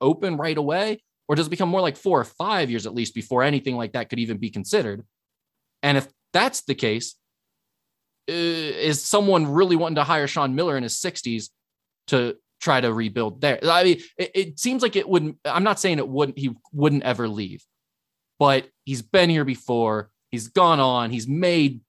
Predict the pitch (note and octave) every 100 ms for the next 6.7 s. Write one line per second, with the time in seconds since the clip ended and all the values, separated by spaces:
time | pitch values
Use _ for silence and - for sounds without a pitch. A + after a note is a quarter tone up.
0 | - D#3+ C#3 D3 B2 B2 B2 A#2 A#2 A#2
1 | G#2 A#2+ A#2 A2+ A2 A2 G2 G#2+ G#2+ -
2 | B2 A#2 G#2 A2 G#2 A2+ G#2 G2 G#2+ G2+
3 | F#2+ - _ _ _ _ _ _ _ -
4 | - A3+ A3 F3+ B2 C#3 B2 A#2+ G2+ A2
5 | G2+ G#2 G2 - _ _ _ _ _ _
6 | _ _ - C3+ F3 F3+ -